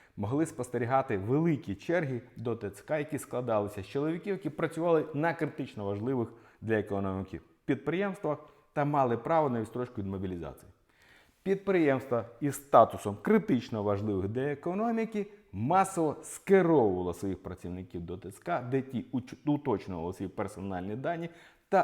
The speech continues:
отримували відстрочку на один рік. Згодом уряд додатково передбачив можливість отримання відстрочки від мобілізації для заброньованих чоловіків через єдиний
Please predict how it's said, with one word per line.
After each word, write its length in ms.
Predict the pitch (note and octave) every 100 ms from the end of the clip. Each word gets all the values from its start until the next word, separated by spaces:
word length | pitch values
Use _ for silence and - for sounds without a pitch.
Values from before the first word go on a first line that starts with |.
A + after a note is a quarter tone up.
| -
отримували 840 | D#3 D#3 - D#3 D3 A2+ F#2 F2+ F#2+
відстрочку 600 | A#2 - F3+ F#3+ - D#3 - _ _ _ _
на 260 | F#2+ G#2+ A2
один 400 | - G2+ G#2+ G2+
рік. 260 | E2 - - _ _ _ _ _ _ -
Згодом 520 | A2+ F3+ F#3+ F3 E3 -
уряд 320 | E3+ C3+ G2+ - A#2
додатково 1000 | G#2+ D#3 F#3 E3 E3+ - E3+ C3+ G2+ F2+
передбачив 720 | A#2 A#2 G#2 F#2+ E2+ E2+ D#2+ D#2
можливість 640 | F#2+ C#3 G2 F2+ F2+ F#2
отримання 480 | G2 G2 F#2 F2 F2
відстрочки 520 | F2 - F#2+ - F2+
від 180 | F2+ F2 _ -
мобілізації 640 | F2+ F#2+ G#2 C3+ C#3+ A2
для 160 | G#2+ A#2
заброньованих 720 | A#2 A2+ B2 C#3+ C#3 B2+ A#2+ - - _ _
чоловіків 480 | A2 A#2+ B2+ C#3 B2+
через 360 | C#3+ C#3+ C#3+ C#3+
єдиний 560 | E3+ E3+ F#3 F3 C#3